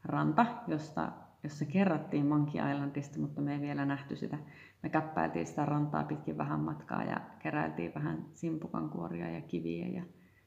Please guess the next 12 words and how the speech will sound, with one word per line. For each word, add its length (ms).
sit 180
huomattiin 420
siellä 200
rantatörmässä 840
oli 400
sellainen, 680
se 100
oli 80
vähän 120
niinku 160
semmoista 320
hiekkatörmää. 840